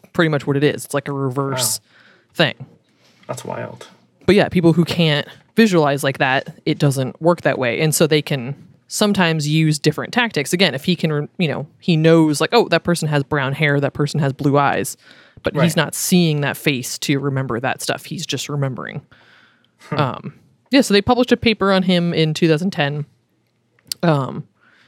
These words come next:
Speaker 1: so that sort of spurred a little bit more interest. Uh, they were actually, the professor, Adam Zeman, was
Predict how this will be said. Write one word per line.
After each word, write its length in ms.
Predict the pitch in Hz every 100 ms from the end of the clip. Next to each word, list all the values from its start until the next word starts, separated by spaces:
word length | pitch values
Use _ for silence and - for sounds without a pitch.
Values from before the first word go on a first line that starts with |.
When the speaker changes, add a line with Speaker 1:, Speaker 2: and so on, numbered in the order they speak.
| _
Speaker 1:
so 140 | - 190
that 160 | 185
sort 180 | - 175
of 320 | 156 147 - -
spurred 380 | - - 170 156
a 20 |
little 180 | 151 147
bit 120 | 147
more 520 | 156 147 143 139 139 - _ _ _ -
interest. 560 | 160 - 147 - -
Uh, 340 | 156 131 92 165 - _ _ _ - - _ - _
they 200 | 175 196
were 100 | 190
actually, 400 | 175 - 175 160
the 120 | 147
professor, 680 | - - 190 - 156 151 165 -
Adam 180 | 160 151
Zeman, 460 | 147 165 151 143 147 - _
was 640 | 170 160 147 143 139 -